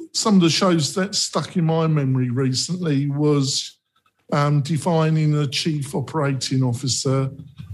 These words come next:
That was with Lisa Wilson. Um, I thought that was an excellent episode.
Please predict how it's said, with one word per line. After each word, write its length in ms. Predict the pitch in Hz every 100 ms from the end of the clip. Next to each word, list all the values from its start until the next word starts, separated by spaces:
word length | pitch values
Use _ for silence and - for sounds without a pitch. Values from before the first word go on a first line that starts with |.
| -
That 220 | 156 196
was 220 | 151 127
with 220 | 147 135
Lisa 420 | 147 147 139 -
Wilson. 840 | 139 143 143 143 - 120 123 131 - -
Um, 640 | 143 139 139 139 139 135 -
I 120 | 151
thought 300 | 147 - 139
that 160 | 156 156
was 160 | 175 131
an 200 | 123 139
excellent 760 | - 123 - - 120 120 190 135
episode. 760 | 139 - 131 139 131 139 135